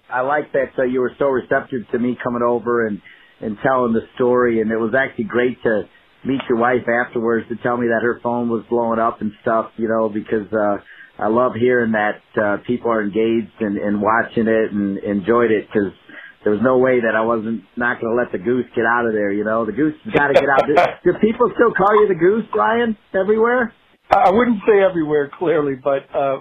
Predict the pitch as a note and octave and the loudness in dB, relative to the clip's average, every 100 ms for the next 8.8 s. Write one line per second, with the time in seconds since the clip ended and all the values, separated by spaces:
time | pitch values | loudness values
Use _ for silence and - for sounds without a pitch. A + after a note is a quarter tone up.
0 | - D#3 D#3+ F3+ F#3+ D#3+ D3 E3 E3 E3 | -6 -4 -2 -2 0 0 -2 -8 -4 -4
1 | D#3 C#3+ C#3+ D3 D3+ D3+ C#3 D3 D#3+ D#3+ | -2 -2 -2 -2 -2 -2 -4 -2 -2 -2
2 | E3 D#3+ D#3+ - D3+ C3 C3 C#3+ - - | -8 -6 -6 -6 -6 -4 -6 -10 -16 -20
3 | _ _ - C3 C3 - D#3 G#3+ C#4 - | _ _ -6 -4 -4 -6 -4 -2 -2 -6
4 | D#3+ D#3+ D#3 D#3 - D#3+ D3 C#3 C#3+ - | -4 -2 -2 -4 -6 -2 0 -2 -4 -4
5 | F3 D#3+ E3+ F3+ D3+ C#3+ C#3 D3 D3+ D3 | 0 2 2 2 0 2 4 4 2 0
6 | C#3 B2+ - D#3+ D3+ C3 B2+ D3 D3+ D3+ | -4 -10 -4 -2 -2 -4 -6 -6 -2 -2
7 | C#3+ - B2+ A#2+ D3 D#3+ C#3 B2+ C#3+ D3+ | -2 -4 -4 -2 0 2 0 -2 -4 -6
8 | C#3 D3+ C3 C#3 D3+ C3+ B2+ B2+ | -6 -4 -2 0 0 -2 -4 -4